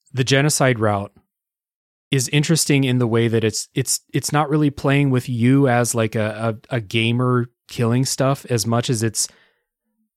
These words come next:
like, a different way for you to experience this game, I feel like. Like, it, it's a totally different game almost. Whereas, like, the first two, you are kinda heroic sometimes, but most of the time you're just trying to escape.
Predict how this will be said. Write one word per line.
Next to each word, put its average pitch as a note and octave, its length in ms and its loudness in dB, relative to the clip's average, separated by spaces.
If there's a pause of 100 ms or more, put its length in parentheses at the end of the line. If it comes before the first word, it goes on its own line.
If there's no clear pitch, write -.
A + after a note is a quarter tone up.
(260)
like, A2 320 -2
a C3 80 -2
different B2+ 440 0
way A2+ 200 4
for B2 140 -2
you A2+ 160 2
to A2+ 80 2
experience A2 680 0
this A2 200 -4
game, A2+ 440 -8 (160)
I C3 100 -2
feel D3+ 240 0
like. F3+ 340 -2 (360)
Like, A#2+ 180 0
it, B2 200 -4
it's C#3 180 0
a C#3 60 0
totally C#3+ 440 2
different A#2+ 380 0
game G#2 420 -2 (160)
almost. G2+ 680 -6 (340)
Whereas, A#2+ 300 2
like, G#2+ 220 0 (800)
the C3 80 2
first C3 320 2
two, A#2 400 2 (800)
you F#3 400 4
are D#3+ 460 2 (440)
kinda D3 640 2 (120)
heroic C#3 400 2
sometimes, C3 540 2
but B2+ 120 -4
most D#3 220 2
of - 40 -4
the D3 80 2
time C3 280 2
you're C3+ 120 2
just F3 180 -2
trying C#3 200 2
to A2+ 80 2
escape. - 460 -6